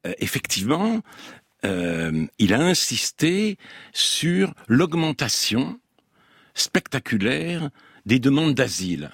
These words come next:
Cent vingt-deux mille demandes en première intention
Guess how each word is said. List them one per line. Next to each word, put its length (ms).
Cent 300
vingt-deux 340
mille 340
demandes 680
en 80
première 360
intention 580